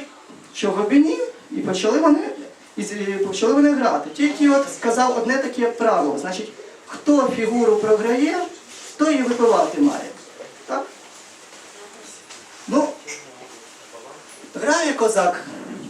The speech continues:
грає козак, грає, грає козак, грає, грає, грає, а карта щось взагалі не йде. Вообще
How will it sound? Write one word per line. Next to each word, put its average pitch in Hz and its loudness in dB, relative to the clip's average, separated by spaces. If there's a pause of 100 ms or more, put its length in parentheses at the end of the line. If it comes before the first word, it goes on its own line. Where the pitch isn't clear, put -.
(960)
грає 294 0
козак, 190 0 (100)
грає, 269 4 (300)
грає 294 2
козак, 180 0
грає, 269 2 (360)
грає, 285 2 (200)
грає, 269 0 (460)
а - 0
карта 294 2
щось 247 -2
взагалі 220 2
не 180 2
йде. 156 4 (800)
Вообще 214 2